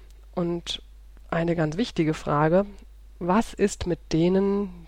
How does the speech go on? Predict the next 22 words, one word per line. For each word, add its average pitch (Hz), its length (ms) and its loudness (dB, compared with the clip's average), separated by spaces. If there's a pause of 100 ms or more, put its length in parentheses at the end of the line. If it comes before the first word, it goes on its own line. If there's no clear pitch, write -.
(120)
die - 160 -2
immer 185 400 2 (300)
unten 202 380 0
stehen? 139 440 -4 (880)
Ist - 260 -6
da 180 140 4
der 185 140 0
Frust - 440 -6
nicht 226 220 -6
schon 202 320 -2
irgendwie 190 520 -4 (200)
vorprogrammiert? 208 1000 -2 (1400)
Mal 208 220 10
so 190 160 -2
ganz 202 260 6
provokativ 208 720 4
formuliert, 151 640 2 (1080)
solche 185 360 4
Mit-, - 300 -2 (260)
äh, 170 260 6
solche 165 240 0
Mitarbeiterwettbewerbe 170 1200 2